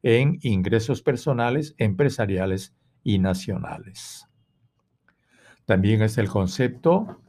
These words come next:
largamente usado últimamente, en todos los ul-, en todos los años recientes, de capital social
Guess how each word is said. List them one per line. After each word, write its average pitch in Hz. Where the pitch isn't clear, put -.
largamente 98
usado 120
últimamente, 107
en 147
todos 101
los 92
ul-, 95
en 95
todos 98
los 98
años 98
recientes, 147
de 101
capital 95
social 95